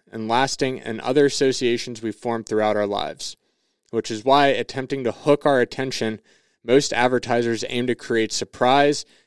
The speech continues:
and shock associations between two wildly dis-, desperate things. Starting to make sense? Starting to see how you could take maybe a blender and compare it to s-, a Saturday Night Live skit,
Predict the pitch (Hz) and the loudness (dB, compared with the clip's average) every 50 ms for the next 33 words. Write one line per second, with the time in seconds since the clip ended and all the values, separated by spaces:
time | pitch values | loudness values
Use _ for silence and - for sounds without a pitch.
0 | _ _ - 110 113 107 - - - 139 127 131 143 - 135 120 - - 127 123 | _ _ -10 -8 -8 -6 -4 0 2 4 4 2 2 -2 -4 -4 0 2 2 2
1 | 117 - - 117 110 110 110 - - 110 113 - - 107 - - 120 110 107 104 | 2 0 0 -2 0 0 -2 -4 -6 -8 -8 -8 -6 -8 -6 -6 -6 -8 -8 -6
2 | - - 120 123 113 110 113 107 110 117 127 131 127 127 131 127 120 117 110 - | -6 -4 -4 -4 -2 0 0 2 2 2 2 0 -2 -2 -2 -2 -2 -4 -8 -8
3 | - - _ _ _ _ - 113 113 110 - _ - 113 104 - - 104 101 - | -8 -12 _ _ _ _ -6 -4 -4 -4 -4 _ -2 -2 -2 -4 -6 -8 -8 -8
4 | - 110 - - - - _ _ _ _ _ _ _ _ _ _ _ _ _ _ | -10 -12 -14 -16 -16 -18 _ _ _ _ _ _ _ _ _ _ _ _ _ _
5 | _ _ _ _ _ _ _ _ _ _ _ _ _ _ _ _ _ _ _ _ | _ _ _ _ _ _ _ _ _ _ _ _ _ _ _ _ _ _ _ _
6 | _ _ _ _ _ _ - - - 123 117 117 120 117 117 113 110 - - 117 | _ _ _ _ _ _ -12 -4 0 2 2 4 2 2 0 0 -2 -2 -4 -4
7 | 117 123 131 - - - - - - _ _ _ _ - - - 127 131 135 131 | -4 -4 -4 -6 -8 -8 -8 -10 -12 _ _ _ _ -4 2 4 4 4 4 2
8 | 123 - - 135 131 123 131 120 120 123 120 - 123 - - - 123 117 110 - | -2 -2 -2 0 0 0 0 -2 -2 -2 -2 -4 -6 -6 -4 -4 -2 -2 -4 -4
9 | 117 117 117 113 120 113 110 104 110 104 110 110 113 113 123 123 127 135 123 _ | -4 -4 -2 0 0 0 0 -2 -4 -4 -4 -4 -2 0 0 0 0 0 -2 _
10 | _ _ _ _ _ _ _ _ - 117 113 107 - 113 104 - - 117 113 113 | _ _ _ _ _ _ _ _ -10 -10 -10 -8 -8 -10 -10 -6 -2 2 2 2
11 | 110 110 - - 117 110 107 - - - - - - - - - 117 - - - | 2 0 -2 -2 -2 -2 -2 -2 -6 -8 -8 -10 -14 -16 -16 -14 -12 -8 -2 0
12 | 120 117 120 113 117 113 110 107 107 98 101 104 104 107 104 - - - - 139 | 0 2 2 2 0 0 0 -2 -4 -4 -2 -2 0 -2 -2 -4 -4 -2 0 0
13 | 131 - - | 0 0 -2